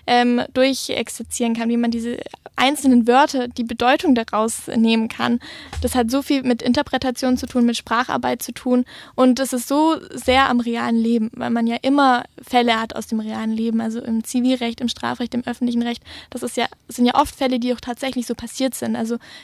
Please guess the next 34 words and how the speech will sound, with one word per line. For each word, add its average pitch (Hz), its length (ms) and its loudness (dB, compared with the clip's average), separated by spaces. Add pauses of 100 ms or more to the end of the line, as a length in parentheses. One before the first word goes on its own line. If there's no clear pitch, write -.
(120)
vor - 160 -2
allem 254 160 4
in, 247 300 2
in 233 180 2
der 233 280 -2 (180)
Ausbildung 247 580 0
hat 247 120 -8
man 247 160 -2
auch - 80 -8
viele 247 240 0
B-G-H-Fälle, 247 760 -2
viele 240 280 -4 (120)
vom 233 140 2
Bundesverfassungsgericht 247 1080 -2 (400)
und 254 160 6
so 240 140 2
weiter. 240 420 2
Und, 240 340 -2
äh, 240 180 0
das 233 160 -4
ist 233 160 -6
so 277 160 4
realitätsnah, 240 920 -2 (440)
dass 254 160 -4
man 240 140 4
das, 240 140 -2
wie 254 60 2
gesagt, 240 220 2
auch 226 80 -6 (240)
oft - 180 0
in 233 120 4
Büchern 254 260 0
wiederverwenden 262 500 -2
kann. 302 140 0